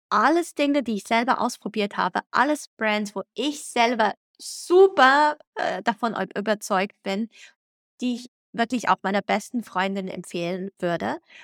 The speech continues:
Also es sind Dinge, die ich selber benutze und ich find's dann eben schön, wenn ich, äh, darüber spreche und anderen die Möglichkeit gebe, das auch auszuprobieren und gleichzeitig eine Vergünstigung weitergeben kann.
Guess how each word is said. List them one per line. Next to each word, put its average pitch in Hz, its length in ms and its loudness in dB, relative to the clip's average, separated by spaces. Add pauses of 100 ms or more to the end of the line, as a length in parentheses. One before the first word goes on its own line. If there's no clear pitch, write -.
(160)
Also 208 260 2
es 202 100 -10
sind 214 200 -8
Dinge, 240 160 -2
die 202 100 -4
ich - 180 -10
selber 247 380 2
benutze 233 600 -2 (600)
und 233 200 -4
ich - 160 -10
find's 269 240 -4
dann 233 200 -2
eben 214 260 -4
schön, 247 440 0
wenn 202 160 0
ich, 185 180 -10 (640)
äh, 190 360 2
darüber 214 340 0
spreche 220 640 -2
und 220 360 -6 (280)
anderen 269 640 2
die 226 100 -2
Möglichkeit 208 540 -2
gebe, 202 200 -2
das 202 180 -4
auch 277 220 0
auszuprobieren 208 840 -4
und 233 180 -10
gleichzeitig 214 800 0 (160)
eine 247 160 -2
Vergünstigung 311 720 0
weitergeben 190 720 -4
kann. 220 320 -2